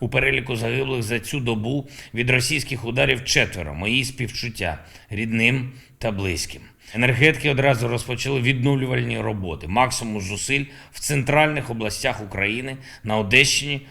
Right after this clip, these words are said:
в Запорізькій області, на Харківщині. У багатьох регіонах для стабілізації системи довелось перейти до аварійних відключень. Від Закарпаття до Київщини, від Кіровоградщини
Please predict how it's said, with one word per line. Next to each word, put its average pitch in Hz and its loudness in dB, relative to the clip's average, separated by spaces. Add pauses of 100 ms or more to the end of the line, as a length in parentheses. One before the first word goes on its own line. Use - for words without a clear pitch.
(160)
в 107 -6
Запорізькій 123 2
області, 143 -4
на 101 -6
Харківщині. - 0 (100)
У 120 -6
багатьох 127 2
регіонах 131 0
для 120 0
стабілізації 120 -2
системи 135 -2 (260)
довелось 147 0
перейти 107 -4
до 95 -4
аварійних 92 -6
відключень. 82 -10 (340)
Від 98 -4
Закарпаття 110 0
до 92 -6
Київщини, 135 -2 (240)
від 110 -4
Кіровоградщини 113 0